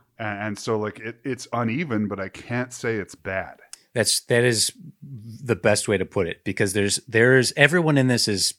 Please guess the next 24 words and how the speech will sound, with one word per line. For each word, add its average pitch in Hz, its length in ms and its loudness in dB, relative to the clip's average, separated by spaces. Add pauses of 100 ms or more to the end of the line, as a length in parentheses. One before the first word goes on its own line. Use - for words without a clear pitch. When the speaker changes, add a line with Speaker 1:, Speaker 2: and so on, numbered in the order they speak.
Speaker 2:
really 107 240 2
working. 95 500 -2
Josh 127 300 4
Duhamel 110 300 2
is 92 200 -6
really 104 300 0
working. 95 480 -2 (440)
The 107 60 -6
performances 104 760 -2
are 95 60 -2
strong. 101 680 -4
You 117 140 -4
can 127 140 0
see 170 360 4
that 123 140 -2
these 107 160 0
people 113 320 -4
are 95 60 -2
putting 107 320 -4
a - 40 -6
great 98 200 0
amount 90 200 -4
of - 80 -16
effort. 113 440 -4